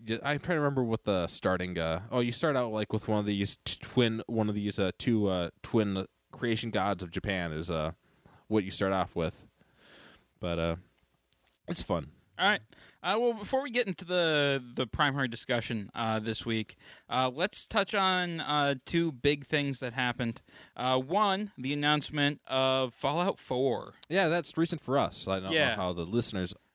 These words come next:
Speaker 2: Uh, well, I guess this'll be,
Speaker 1: Well, th-, they had
Speaker 2: I, the announcement will be about a month old
Speaker 1: I don't
Speaker 2: at
Speaker 1: know.
Speaker 2: this
Speaker 1: Did we,
Speaker 2: point.
Speaker 1: uh, di-, I don't know if we talked about the last one where they had the announcement counting down.
Speaker 2: Mm-mm.
Speaker 1: All right. But they had a countdown,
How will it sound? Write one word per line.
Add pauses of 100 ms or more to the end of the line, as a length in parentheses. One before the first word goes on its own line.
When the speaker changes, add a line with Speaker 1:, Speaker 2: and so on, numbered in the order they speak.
Speaker 2:
Uh,
well,
I
guess
this'll
be,
Speaker 1:
Well,
th-,
they
had
Speaker 2:
I, (260)
the
announcement
will
be
about
a
month
old
Speaker 1:
I
don't
Speaker 2:
at
Speaker 1:
know.
Speaker 2:
this
Speaker 1:
Did
we,
Speaker 2:
point.
Speaker 1:
uh, (180)
di-, (100)
I
don't
know
if
we
talked
about
the
last
one
where
they
had
the
announcement
counting
down. (320)
Speaker 2:
Mm-mm. (200)
Speaker 1:
All
right. (680)
But
they
had
a
countdown,